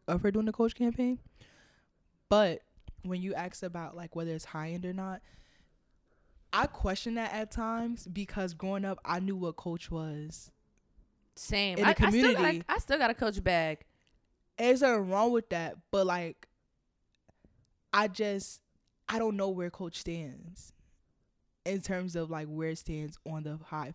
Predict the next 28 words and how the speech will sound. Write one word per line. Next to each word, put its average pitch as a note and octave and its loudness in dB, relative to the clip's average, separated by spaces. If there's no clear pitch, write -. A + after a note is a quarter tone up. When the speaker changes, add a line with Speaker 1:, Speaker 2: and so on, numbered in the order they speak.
Speaker 1:
on, D#3+ -8
on, D#3 -10
like, - -14
the C#3+ -12
fashion D3+ -10
spectrum. - -14
Speaker 2:
Mm-hmm. F#3 -6
Speaker 1:
Because G3 2
the F3+ -6
vibe E3+ 0
I'm A3 -2
getting G3+ -4
now F3 -2
is E3+ -6
just F3 -6
going F3 -4
towards E3 -8
higher D3+ -8
fashion. - -20
Speaker 2:
But G3+ 0
you A3 -6
feel G3+ -2
like F3+ 0
it F3 0
wasn't E3+ 2
like D#3+ -2
that E3 4
before? D#3+ 0